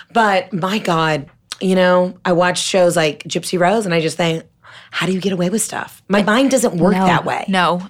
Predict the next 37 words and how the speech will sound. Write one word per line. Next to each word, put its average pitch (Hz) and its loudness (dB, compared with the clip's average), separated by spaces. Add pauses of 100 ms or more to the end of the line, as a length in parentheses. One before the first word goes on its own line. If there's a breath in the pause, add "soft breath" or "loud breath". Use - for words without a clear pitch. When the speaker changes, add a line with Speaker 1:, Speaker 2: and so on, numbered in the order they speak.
Speaker 3:
I, - 0 (480 loud breath)
I - 2
could 208 2
not 170 0
watch - 0
Speaker 1:
How 277 0
do 311 2
you 330 2
Speaker 3:
it. 226 -12
Speaker 1:
poison 277 0
someone? - -8 (100)
Speaker 3:
No, - -12 (100)
I - -4
Speaker 1:
Just 170 -2
slowly? 170 -2 (240)
She 208 -4
did 185 0
Speaker 2:
Yeah. 175 2
Speaker 1:
it 170 0
slowly, 165 0
right? 160 -2
Speaker 2:
Slowly. 175 -2
Speaker 3:
Slowly. 185 -2
Speaker 1:
And 233 4
then 214 4
she, 220 0 (100)
she - -2
made 208 4
her, 190 0 (320 loud breath)
she - -4
convinced 185 0
her 170 4
that 151 -2 (180)
she - -2
was 151 -2
so 165 0
sick. - -6